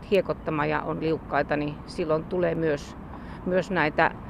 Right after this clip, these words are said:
huonoja tilanteita. Ja sitten kolmas on, mikä on ollut, jos tässä keskustassa on jotakin rakennustyömaita, joista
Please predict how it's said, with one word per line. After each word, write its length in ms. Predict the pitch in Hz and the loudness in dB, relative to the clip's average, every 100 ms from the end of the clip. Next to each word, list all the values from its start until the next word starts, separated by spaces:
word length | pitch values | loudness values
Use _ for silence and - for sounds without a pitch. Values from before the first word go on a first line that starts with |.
| - - - | -12 -8 4
huonoja 360 | 190 175 160 | 6 6 4
tilanteita. 760 | 160 196 185 170 160 165 156 175 | 4 4 6 6 4 4 4 6
Ja 260 | 165 165 160 - - - - | 6 6 4 -4 -14 -14 -10
sitten 400 | - 254 254 240 | 0 2 6 4
kolmas 540 | - 277 277 254 220 190 | 10 12 12 12 8 6
on, 180 | 208 | 2
mikä 340 | 196 202 180 196 | 4 2 4 4
on 80 | 196 | 4
ollut, 240 | 202 185 | 2 4
jos 140 | 202 | 0
tässä 220 | 208 - 202 | 0 -4 0
keskustassa 680 | 220 - 190 - 180 - | 2 0 -4 -4 -4 -2
on 120 | 185 196 | 0 2
jotakin 300 | 185 202 202 | 0 2 2
rakennustyömaita, 1120 | 208 185 170 151 - 208 175 147 139 139 143 | 4 2 0 -2 2 6 6 4 0 2 0
joista 400 | 143 143 - | 0 -2 -2